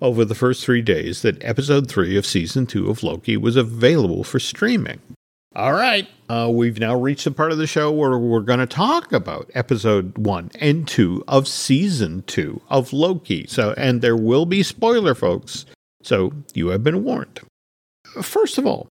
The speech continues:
I have to say, it just feels bizarre to me that the last episode of season one of Loki aired on Disney Plus back on July fourteenth, two thousand twenty-one.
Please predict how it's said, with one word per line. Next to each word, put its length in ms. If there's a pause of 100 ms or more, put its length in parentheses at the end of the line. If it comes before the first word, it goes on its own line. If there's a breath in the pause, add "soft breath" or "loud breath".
(220)
I 120
have 180
to 100
say, 480 (100)
it 260 (420)
just 280
feels 300
bizarre 560
to 100
me 200
that 420
the 100
last 460
episode 400
of 240
season 720
one 280
of 180
Loki 640
aired 240
on 140
Disney 280
Plus 380
back 380
on 420
July 460
fourteenth, 760
two 180
thousand 560
twenty-one. 1000